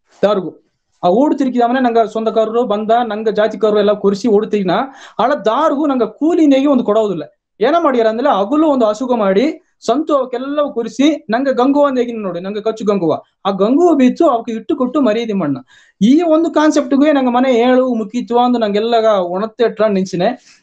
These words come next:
ಆ ಒಣದಲ್ಲೋಡು ಇದನ್ನ ಪತಿ ತೆಳಿವಾನ ಬೆಳಕ ನಂಗೆ ಕಾಲ ಕಟ್ಟದೋಗ ಮನೆ ಎತ್ತೆಲ್ಲ ಬಂದಡೆ ಎಂಬುದನ್ನ ಪತಿ ದಾರ ಹೇಗ್ಯಾರ ಅತ್ತೆ ಒಂದು ಪತಿ ನಂಗೆ ಖಂಡಿತ ಹೇಗೆ ಹಾಪುದು. ಸರಿ, ಮನೆಯ ಪತಿ ಗಣ ಅಂದಾರ ಅಂದ್ರೆ ದಾರ ಗಣ ಎಂಬುದು ಒಂದು, ಆ ಮನೆ ಇದ್ದಿವಾಗ ಗಣ ಅಂದಿಬೋದು, ಆ ಅಯ್ಯನಾಕ್ ಇದ್ದಿಬೋದು. ಸರಿ, ತಾತ ಗಣ ಅಂದ್ರೆ ಒಂದು ಡೌಟ್ ನಂಗೆಲ್ಲ ಬಂದಟ್ರ ಮಕ್ಕೆ.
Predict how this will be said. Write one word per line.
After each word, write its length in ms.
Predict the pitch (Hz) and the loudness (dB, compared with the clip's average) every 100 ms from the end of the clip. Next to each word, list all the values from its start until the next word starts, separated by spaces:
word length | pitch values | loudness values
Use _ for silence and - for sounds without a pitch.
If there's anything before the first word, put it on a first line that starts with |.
| - | -4
ಆ 140 | 185 | -2
ಒಣದಲ್ಲೋಡು 960 | 254 196 262 311 302 254 220 220 269 - _ _ - | -2 -2 -2 0 0 2 2 0 -2 -8 _ _ -4
ಇದನ್ನ 200 | 240 233 | -2 0
ಪತಿ 200 | 254 285 | 0 0
ತೆಳಿವಾನ 520 | - 233 311 311 311 | 2 0 2 0 2
ಬೆಳಕ 260 | 254 247 247 247 | 0 0 0 0
ನಂಗೆ 220 | 226 214 | 0 -4
ಕಾಲ 220 | 196 233 262 | -2 -2 0
ಕಟ್ಟದೋಗ 380 | 262 254 226 220 | -2 0 0 0
ಮನೆ 300 | 233 208 240 | 0 0 0
ಎತ್ತೆಲ್ಲ 340 | 202 247 240 | -2 0 0
ಬಂದಡೆ 400 | 226 190 226 233 | 2 0 -2 0
ಎಂಬುದನ್ನ 260 | 226 214 208 | 0 0 -2
ಪತಿ 520 | 185 180 262 247 - _ _ _ _ _ _ - | -4 -4 0 0 -2 _ _ _ _ _ _ -2
ದಾರ 200 | 190 277 330 | 0 2 2
ಹೇಗ್ಯಾರ 340 | 247 240 240 220 156 _ | 2 0 0 0 -2 _
ಅತ್ತೆ 180 | 190 190 | -4 0
ಒಂದು 140 | 254 226 | 0 2
ಪತಿ 140 | 226 | 0
ನಂಗೆ 120 | 226 | 0
ಖಂಡಿತ 280 | 190 202 214 | 0 -2 2
ಹೇಗೆ 240 | 196 180 | 2 4
ಹಾಪುದು. 520 | 175 170 160 208 - _ _ - _ _ _ _ | 2 0 -4 -4 -6 _ _ -20 _ _ _ _
ಸರಿ, 240 | - 220 214 | -2 0 2
ಮನೆಯ 320 | 190 277 349 | 2 0 -4
ಪತಿ 260 | 320 311 | -4 -4
ಗಣ 160 | 226 240 | -2 -2
ಅಂದಾರ 200 | 269 254 | 0 0
ಅಂದ್ರೆ 300 | 233 247 269 | 0 -2 -4
ದಾರ 240 | 196 277 349 | -4 -2 -2
ಗಣ 160 | 240 240 | -2 -4
ಎಂಬುದು 320 | 233 214 208 | -4 -2 -2
ಒಂದು, 200 | 202 285 | 0 -2
ಆ 40 | |
ಮನೆ 220 | 254 208 254 | -2 -4 -6
ಇದ್ದಿವಾಗ 380 | 196 240 240 | -8 -4 -4
ಗಣ 140 | 190 185 | -2 -2
ಅಂದಿಬೋದು, 480 | 165 143 139 175 196 | -2 -6 -6 -6 -4
ಆ 160 | 214 | -2
ಅಯ್ಯನಾಕ್ 360 | 226 240 247 190 | -2 -2 -4 -6
ಇದ್ದಿಬೋದು. 380 | 170 160 165 190 | -10 -8 -6 -2
ಸರಿ, 220 | 262 269 | 0 2
ತಾತ 280 | 247 254 254 | 0 0 -4
ಗಣ 160 | 214 | -2
ಅಂದ್ರೆ 180 | 226 226 | -2 -2
ಒಂದು 120 | 214 | -2
ಡೌಟ್ 220 | 190 226 | -2 -2
ನಂಗೆಲ್ಲ 260 | 220 185 196 | -2 0 0
ಬಂದಟ್ರ 400 | 185 175 190 165 | 2 0 0 0
ಮಕ್ಕೆ. 600 | 151 135 - _ _ _ | -2 -4 -10 _ _ _